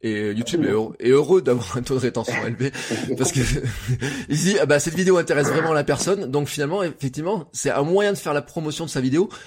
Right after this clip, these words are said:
Speaker 1: qui est peut-être plus malin. Ouais, c'est vrai que, euh, sur l'instant, de se dire, je paye juste un peu d'argent à, à YouTube pour qu'ils mettent une pub. Puis les gens, une fois qu'ils ont cliqué sur la pub, bah, finalement, ils peuvent la regarder que deux secondes, ma vidéo, hein, s'ils n'intéressent pas,
Speaker 2: Exactement.
Speaker 1: euh.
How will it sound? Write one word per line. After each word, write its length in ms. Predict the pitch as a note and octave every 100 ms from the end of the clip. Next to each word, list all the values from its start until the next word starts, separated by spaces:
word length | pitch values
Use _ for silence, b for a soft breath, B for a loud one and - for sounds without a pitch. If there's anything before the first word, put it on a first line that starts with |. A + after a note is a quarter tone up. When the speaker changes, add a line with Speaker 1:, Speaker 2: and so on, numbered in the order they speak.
| B B
Speaker 1:
qui 80 | -
est 40 | C3+
peut-être 200 | G3 -
plus 160 | C4+
malin. 320 | A#3+ F3+ G3
Ouais, 140 | E3+ C#3
c'est 140 | -
vrai 140 | C#3 F3+
que, 120 | C#3
euh, 360 | G#2+ G#2+ G#2
sur 200 | G2+ A#2+
l'instant, 340 | A2+ A#2+ D#3 D#3+
de 200 | B2+ A#2
se 60 |
dire, 240 | A#2+ D#3+ A2+
je 80 | -
paye 160 | A#2+ A2+
juste 240 | B2+ -
un 40 | A2+
peu 120 | B2
d'argent 400 | A2+ G#2 B2+ A#2
à, 60 | G2 F#2+ F#2 F2 - - F#2+ G2+
à 40 | G2
YouTube 300 | A#2 D3 B2+
pour 100 | -
qu'ils 140 | G#2
mettent 180 | B2 C3
une 140 | B2+
pub. 220 | C3+ C#3+ A2+ B B B
Puis 100 | -
les 60 | B2
gens, 100 | C#3
une 60 | C#3
fois 140 | C3
qu'ils 80 | G#2+
ont 40 |
cliqué 240 | G#2+ A#2+ B2
sur 140 | A#2+
la 80 | G#2+
pub, 180 | - A#2+
bah, 340 | F2 E2+ F2 F2
finalement, 220 | A2+ A#2
ils 80 | C3
peuvent 120 | B2
la 80 | A#2
regarder 240 | A#2 A#2
que 100 | B2
deux 140 | G2 A#2+
secondes, 180 | D#3 C#3+
ma 60 |
vidéo, 380 | G2 G2+ G#2 F#2+
hein, 60 | F#2+
s'ils 180 | - G#2+
n'intéressent 460 | G2+ G2+ G2+ G2+
pas, 140 | - C3
Speaker 2:
Exactement. 340 | A2 D3
Speaker 1:
euh. 20 | D#3+